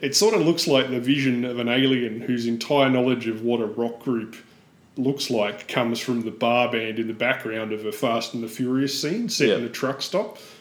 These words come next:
Speaker 1: before Dwayne Johnson kicks Jason Statham through the drum kit. I'm saying that it's ridiculous, Ben. That's what,
Speaker 2: Yeah.
Speaker 1: that's what I'm saying. As with Shakira, nothing anyone is doing matches anything you're actually hearing
Speaker 2: Yeah.
Speaker 1: in the band, like, particularly Fergie's vocals,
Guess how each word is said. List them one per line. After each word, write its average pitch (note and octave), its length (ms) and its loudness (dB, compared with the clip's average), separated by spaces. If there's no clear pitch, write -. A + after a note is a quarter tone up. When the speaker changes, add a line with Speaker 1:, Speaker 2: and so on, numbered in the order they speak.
Speaker 1:
before A#2 320 -2
Dwayne A2+ 320 -2
Johnson A2+ 420 -4
kicks - 300 -4
Jason A#2 400 -4
Statham A2+ 400 -4
through A#2 180 -4
the A2 80 -4
drum A#2+ 280 -4
kit. A#3 220 -4
I'm C#3 80 -2
saying A#3+ 240 2
that D#3+ 80 6
it's C3+ 180 0
ridiculous, A#2 540 -2
Ben. G#2 300 -12
That's B2+ 220 -6
what, G#2+ 120 0
Speaker 2:
Yeah. F2 80 0
Speaker 1:
that's C3 180 -6
what G#2 100 -12
I'm - 100 -18
saying. G#2 280 -8
As G3+ 140 6
with G3 160 2
Shakira, C#3+ 720 2
nothing F3 380 2
anyone C3+ 520 0
is B2+ 180 -2
doing A#2+ 380 0
matches A#2 520 0
anything C#3 480 0
you're A2+ 180 -2
actually A2+ 380 -4
hearing A2 540 -4
Speaker 2:
Yeah. G#2 260 -2
Speaker 1:
in C3 160 2
the A#2+ 60 -2
band, A2 420 -2
like, G#2+ 240 -4
particularly C3+ 680 2
Fergie's A#2+ 500 4
vocals, A2+ 540 -2